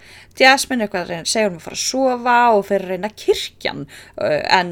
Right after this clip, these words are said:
hann fattar að hún er að reyna að meiða hann og hleypur fram. Það verða einhver áflog, hann er stunginn fyrir utan herbergið sitt fyrst,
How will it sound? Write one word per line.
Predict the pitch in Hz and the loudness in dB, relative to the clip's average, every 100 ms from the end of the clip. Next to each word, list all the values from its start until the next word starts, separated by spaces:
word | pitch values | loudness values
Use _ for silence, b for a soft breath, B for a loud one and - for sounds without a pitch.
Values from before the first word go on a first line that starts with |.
| 143 | -6
hann | - 202 202 156 | -2 -2 -2 -6
fattar | - 185 - 214 | -6 -6 -4 -2
að | 269 165 | -2 -2
hún | 165 160 | -6 -8
er | |
að | - | -8
reyna | 156 143 | -10 -4
að | 208 | -2
meiða | 208 | 0
hann | 170 208 | -2 -6
og | 202 | -10
hleypur | - 277 294 214 190 190 - | -8 -4 -4 -4 -6 -8 -12
fram. | - - 247 135 - B B B B - | -6 -2 -2 -4 -12 B B B B -16
Það | - 302 339 370 - 247 | -2 0 0 -4 -4 0
verða | 339 440 453 427 - | 0 0 -4 -4 -4
einhver | - 294 294 _ - - | -6 -6 -8 _ -8 -4
áflog, | 175 160 - 160 160 202 - _ - | -4 -4 -6 -4 -2 -2 -6 _ -4
hann | 208 220 | -2 -2
er | 214 | -4
stunginn | - 233 233 220 214 | -4 -6 -6 -8 -8
fyrir | 214 196 | -4 -4
utan | 220 269 | -4 -4
herbergið | 220 196 196 202 - | -4 -4 -8 -8 -8
sitt | 233 - | -10 -10
fyrst, | - 180 180 - - | -4 -2 -2 -4 -10